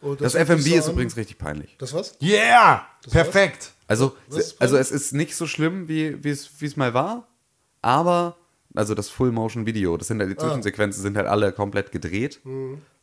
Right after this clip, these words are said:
Speaker 2: Und, ähm, das ist, es ist schon wieder stellenweise unfreiwillig komisch, weil es sich sehr, sehr ernst nimmt und das halt eigentlich nicht ist,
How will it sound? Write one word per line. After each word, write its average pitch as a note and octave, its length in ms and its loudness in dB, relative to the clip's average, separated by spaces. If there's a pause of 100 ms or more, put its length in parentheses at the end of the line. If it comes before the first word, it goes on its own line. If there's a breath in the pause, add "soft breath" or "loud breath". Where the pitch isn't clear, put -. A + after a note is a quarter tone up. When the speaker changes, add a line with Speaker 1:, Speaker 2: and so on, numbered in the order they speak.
Speaker 2:
Und, G#2+ 560 2
ähm, F#2+ 440 0 (1040)
das G2 220 0
ist, - 420 -8 (680)
es G#2 200 -6
ist - 180 -4
schon G#2 400 0
wieder E2+ 300 2
stellenweise E2+ 680 -2
unfreiwillig E2+ 760 -4
komisch, F2 440 -4
weil E2 120 -2
es D#2 120 -8
sich D#2+ 180 -10
sehr, E2 180 -2
sehr D#2+ 160 -2
ernst E2 460 -6
nimmt D#2+ 300 -6
und D#2 200 -8
das D#2+ 160 -6
halt D#2+ 140 -4
eigentlich D#2 460 -10
nicht - 240 -16
ist, - 280 -4